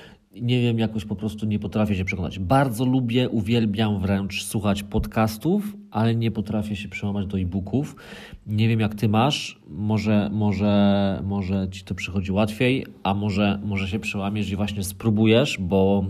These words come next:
no, wiem od innych osób, że to po prostu działa, bo tak samo jak podcastów, tak i audiobooków można czytać podczas wykonywania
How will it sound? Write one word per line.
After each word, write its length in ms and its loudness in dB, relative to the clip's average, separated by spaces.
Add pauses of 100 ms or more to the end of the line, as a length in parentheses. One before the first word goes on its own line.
(140)
no, 200 0
wiem 240 4
od 120 2
innych 220 0
osób, 240 -2
że 100 -4
to 120 -4
po 80 -8
prostu 400 -6 (500)
działa, 480 2
bo 500 0 (180)
tak 160 -8
samo 320 2
jak 540 2 (200)
podcastów, 680 0
tak 180 2
i 100 2
audiobooków 680 4
można 300 2
czytać 280 -2
podczas 360 -2
wykonywania 680 0